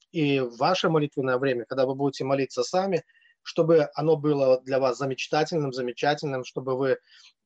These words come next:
э, очень быстро могли входить, э, слышать голос Божий и видеть видение, да,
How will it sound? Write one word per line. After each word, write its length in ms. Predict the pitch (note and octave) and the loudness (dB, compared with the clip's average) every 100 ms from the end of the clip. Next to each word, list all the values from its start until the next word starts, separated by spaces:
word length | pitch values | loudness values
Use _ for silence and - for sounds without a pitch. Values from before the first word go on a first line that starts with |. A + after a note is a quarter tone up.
| - | -6
э, 460 | C#3+ C3 C3 B2+ B2 B2 | 0 2 4 4 4 0
очень 260 | C#3+ - D#3 | -4 -2 -2
быстро 380 | C3 F#3 - C3+ | 4 2 4 -2
могли 500 | B2+ B2+ C#3 D3+ C3 _ _ - _ | 0 -2 0 -2 -2 _ _ -20 _
входить, 580 | - C3+ C3+ D#3 D3+ - _ _ _ _ _ _ _ _ - D#3 | -4 -4 0 -4 -4 -16 _ _ _ _ _ _ _ _ -10 -4
э, 680 | C3+ C3 C3 A#2+ A#2+ B2+ B2 | 0 0 0 0 -2 -4 -2
слышать 320 | F#3 E3 C3 | -2 -2 -2
голос 280 | D3+ C3+ B2 | 0 0 -2
Божий 400 | E3 A3+ F3 D3+ | 0 2 2 -2
и 180 | C#3+ | -4
видеть 340 | C3+ D3+ C#3+ - | -4 -4 -6 -8
видение, 440 | C3 C#3+ C3 A2+ | -4 -2 -2 -4
да, 240 | G#2+ B2+ | -2 -4